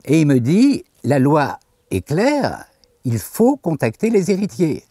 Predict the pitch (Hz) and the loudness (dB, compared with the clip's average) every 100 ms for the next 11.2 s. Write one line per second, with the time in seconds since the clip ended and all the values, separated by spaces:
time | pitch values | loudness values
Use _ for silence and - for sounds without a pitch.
0 | _ - - 85 101 98 101 120 117 92 | _ -10 -8 -4 -4 -2 -2 0 -2 -2
1 | 85 - 98 98 107 135 151 110 160 165 | -6 -6 -6 -4 -2 0 -2 0 0 0
2 | - 165 - 233 - 147 139 117 104 175 | -2 -10 -6 -6 -2 -2 0 -2 0 0
3 | 208 151 143 160 - - 170 135 104 90 | 2 2 2 0 -2 -2 2 2 0 -4
4 | 82 _ _ - - _ - 117 104 98 | -6 _ _ -20 -20 _ -6 -2 -2 -4
5 | 90 - 139 185 226 143 - _ _ _ | -8 -2 2 4 6 4 0 _ _ _
6 | _ _ - 127 98 - 127 123 226 254 | _ _ -2 0 0 0 -2 2 2 2
7 | 185 127 - 117 123 180 175 156 131 113 | 0 0 0 -2 0 -2 0 0 0 -2
8 | 101 90 80 _ - - - _ 113 104 | -6 -12 -14 _ -20 -20 -20 _ -4 0
9 | 113 170 247 208 82 110 - 147 147 165 | 2 2 2 0 -2 -6 0 2 4 2
10 | 113 151 269 269 135 _ _ _ _ - | 0 2 2 0 -8 _ _ _ _ -6
11 | 151 | -2